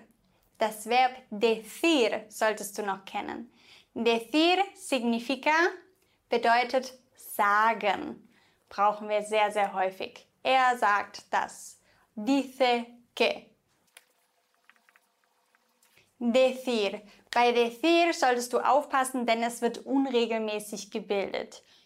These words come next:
Yo digo, tú dices,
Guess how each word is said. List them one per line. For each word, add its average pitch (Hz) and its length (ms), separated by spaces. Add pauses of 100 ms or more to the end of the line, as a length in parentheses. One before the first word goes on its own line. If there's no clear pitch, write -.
(220)
Yo 269 380 (180)
digo, 269 840 (160)
tú 277 360
dices, 254 760